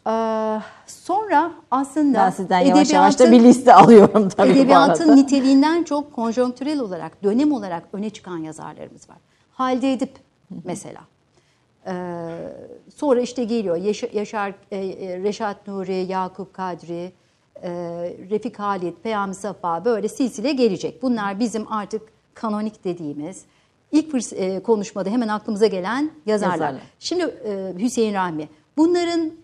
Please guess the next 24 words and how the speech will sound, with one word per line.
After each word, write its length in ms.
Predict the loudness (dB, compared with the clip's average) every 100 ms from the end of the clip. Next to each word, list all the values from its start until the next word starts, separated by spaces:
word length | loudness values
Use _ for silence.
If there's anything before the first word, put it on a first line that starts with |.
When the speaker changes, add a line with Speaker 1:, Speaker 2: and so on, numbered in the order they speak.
| -16
Speaker 1:
bir 300 | -8 0 0
kısmının 720 | 2 0 0 -6 -4 -6 -8 _ _ _ _ _ _ _ _ _ 0
çok 240 | 0 0
zayıf 260 | -4 -10 -12
eserleri 300 | -20 -20 -20 _ _
var. 80 | _ -10
Yani 260 | -10 -10 -16 _
çok 300 | -2 -2 -2
çok 160 | -10 -10
zayıftır 360 | -14 -18 -20 -20
eser 200 | -18 -16
açısından 460 | -18 -18 -18 -18
baktığınızda, 640 | -18 -20 -20 -20 -20 -20 -20 _ -8
roman 300 | -6 -4 -8
açısından. 580 | -12 -20 -20 -20 -20 -20 _ _ _ _ -4
Ama 360 | -2 -2 -6 -12 _ _ -2
yaşadıkları 560 | -2 -2 -6 -4 -4
dönem, 380 | -2 -2 -2 -6 _ -2
ele 160 | 0
aldıkları 400 | 0 -4 -6 -8
konular, 640 | -4 -2 -2 -4 -6 -10 _ -4
onları 260 | -4 -2
işleme 400 | -6 -6 -4 -4
biçimi, 440 | -6 -8 -8 -8